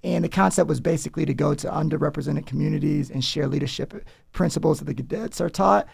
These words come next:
Um, and many of them traveled to facilitate workshops, um, for people who are, like, natives of Southern Cal. Um, and the guy we're putting the spotlight on is Jordan Blackman,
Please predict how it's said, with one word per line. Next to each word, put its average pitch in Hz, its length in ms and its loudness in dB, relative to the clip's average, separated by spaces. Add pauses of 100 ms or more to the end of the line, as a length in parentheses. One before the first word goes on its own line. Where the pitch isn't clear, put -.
(240)
Um, 175 400 2
and 170 240 2
many 233 240 8
of 190 80 4
them - 160 2
traveled 185 460 2
to 160 80 -4
facilitate 151 580 -4
workshops, 165 720 0 (320)
um, 160 180 2
for 156 160 0 (220)
people 170 280 0
who 160 180 2
are, 147 200 4
like, 143 260 -2
natives 156 320 -2
of 143 220 0
Southern 165 300 -2
Cal. 185 360 2 (220)
Um, 160 300 4
and 156 260 2
the 156 200 2
guy 180 220 2
we're 175 140 2
putting 160 200 0
the 151 60 -4
spotlight 156 540 0
on 151 220 0
is 127 120 -2
Jordan 147 320 0
Blackman, 202 640 4